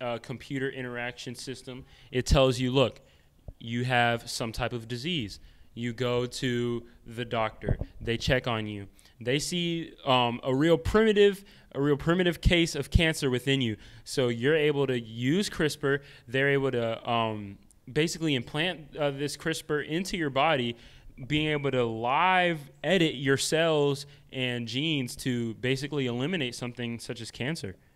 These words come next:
before it even gets to a point where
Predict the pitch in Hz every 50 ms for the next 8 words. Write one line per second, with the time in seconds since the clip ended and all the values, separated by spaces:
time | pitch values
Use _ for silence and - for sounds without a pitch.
0 | _ _ _ _ _ _ _ _ - - 131 - - 160 165 165 160 156 156 165
1 | 165 143 147 151 147 139 135 - - - - - 120 143 156 147 - - - 165
2 | 139 120 - - 151 151 151 143 120 113 - - - - _ - 123 131 131 127
3 | 127 123 123 120 117 117